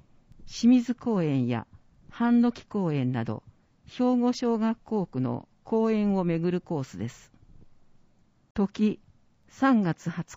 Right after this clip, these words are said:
日日曜日、午前九時十五分から十一時三十分。午前十時までに受付をしてください。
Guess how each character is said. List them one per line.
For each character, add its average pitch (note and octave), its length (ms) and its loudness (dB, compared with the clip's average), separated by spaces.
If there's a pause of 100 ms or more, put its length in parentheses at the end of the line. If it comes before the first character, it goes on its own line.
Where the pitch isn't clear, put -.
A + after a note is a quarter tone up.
日 E3 180 -4 (200)
日 F3+ 360 -2
曜 G3+ 200 2
日、 A#2+ 240 -4 (640)
午 A#3 200 0
前 E3+ 280 2
九 A#3 200 -2
時 D3+ 220 -2
十 F#3 240 0
五 E3 140 0
分 D3 240 -2
か B2 160 -4
ら A#2 220 -6 (140)
十 F3+ 280 -2
一 G#3+ 180 -4
時 C#3 140 -4
三 D#3 260 -4
十 C#3+ 160 -8 (160)
分。 - 240 -8 (920)
午 G#3+ 200 -2
前 D#3+ 240 2
十 A3 260 0
時 F3 140 -2
ま C#3 140 0
で C3 120 -2
に A#2+ 220 -4
受 F#3 200 -4
付 E3+ 300 -6
を E3+ 80 -4
し - 80 -12
て D#3 120 -8
く D3 100 -8
だ C#3+ 100 -6
さ C#3 160 -10
い。 - 80 -12